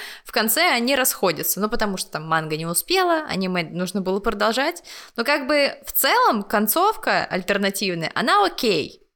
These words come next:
Как бы она не такая вау, как может быть в манге, но она тоже ничего, она хорошая, она имеет свое там логическое завершение и несет определенную там светлую мысль.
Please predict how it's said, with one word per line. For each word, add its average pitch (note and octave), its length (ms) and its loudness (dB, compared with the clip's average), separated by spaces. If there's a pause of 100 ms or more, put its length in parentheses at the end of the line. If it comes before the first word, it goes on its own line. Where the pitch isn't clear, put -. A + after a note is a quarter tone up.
(380)
Как F3 200 -4
бы F#3+ 80 4
она G#3+ 160 2
не A#3 120 0
такая A3 420 2
вау, G#3 360 4
как F#3 200 -2
может G3+ 300 0
быть F#3+ 200 -6
в F3+ 40 -8
манге, C4+ 500 0
но G3 160 0
она D4 180 2
тоже F#4 320 2
ничего, F#3+ 340 -2
она E3+ 140 -2
хорошая, A3+ 460 2
она E3+ 120 0
имеет A#3+ 260 -2
свое G#3+ 220 0
там F#3+ 180 -2
логическое G3 480 -2
завершение G3 680 0
и F3 360 -6
несет F#3+ 400 -2
определенную F#3+ 640 0
там D#3+ 140 -6
светлую G3+ 460 0
мысль. F3 380 0